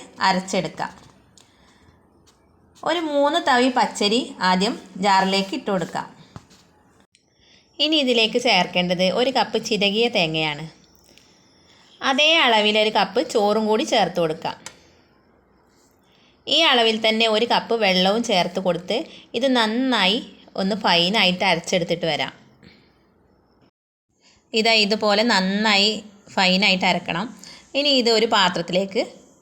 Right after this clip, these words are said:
ഒഴിച്ചു കൊടുക്കാം. ഇനി ബാക്കിയുള്ള പച്ചരി കൂടി ജാറിലേക്ക് ഇട്ട് കൊടുക്കാം. ഇതിലേക്ക് ഇനി നമുക്ക് അര ടീസ്പൂൺ ഇൻസ്റ്റൻറ്റ്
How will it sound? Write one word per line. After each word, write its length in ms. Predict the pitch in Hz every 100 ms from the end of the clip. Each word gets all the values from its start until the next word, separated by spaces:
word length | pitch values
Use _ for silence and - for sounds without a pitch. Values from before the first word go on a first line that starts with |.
| - 202
ഒഴിച്ചു 240 | 196 196
കൊടുക്കാം. 320 | 180 151 - - - - - - _ _ _ _ - - - -
ഇനി 120 | 294 320 269
ബാക്കിയുള്ള 520 | 226 220 269 233 240 233
പച്ചരി 340 | 202 196 185 180
കൂടി 160 | 185 208
ജാറിലേക്ക് 520 | 185 175 170 170 170 262
ഇട്ട് 100 | 180
കൊടുക്കാം. 340 | 156 151 131 - - - - _ _ _ _ - _ - - _ _ _ _ _ - 285
ഇതിലേക്ക് 440 | 294 285 294 285 320
ഇനി 100 | 285 302
നമുക്ക് 360 | 269 233 226 254 - 226
അര 100 | 240 294 294
ടീസ്പൂൺ 400 | 202 190 196 226 220 214
ഇൻസ്റ്റൻറ്റ് 500 | 220 220 240 247